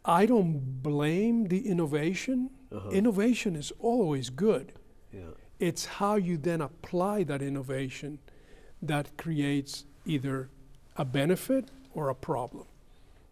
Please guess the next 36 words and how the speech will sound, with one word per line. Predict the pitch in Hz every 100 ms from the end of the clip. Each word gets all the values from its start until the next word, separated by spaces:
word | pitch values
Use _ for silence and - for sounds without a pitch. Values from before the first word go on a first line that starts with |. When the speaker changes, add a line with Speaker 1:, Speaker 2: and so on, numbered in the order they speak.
| - - - - - - -
Speaker 2:
So | 160
that | 208 254
was | 147
ob-, | 131 117 -
ob-, | 139 117 127
obviously | 151 135 143
a |
very | 117 127
unique, | 104 101 117 110 - - -
uh, | 101
point | 95 - 113
in | 90
time | - 90 82 82
in | 87 85
financial | - 101 92 -
history, | - 101 - 98 87 82
and | 101
I | 110
know | 127 123
some | 160
of | 143
our | 127
students, | - 127 110 95 - -
uh, | 95 95 92
may, | 101
may | 107 110
have | 120 95
been | 95
too | 117
young | 104 98
to | 95 92
really | 107 107 101
understand | 101 - - 120 117 101
what | 113
was | 110 98
g-, | - -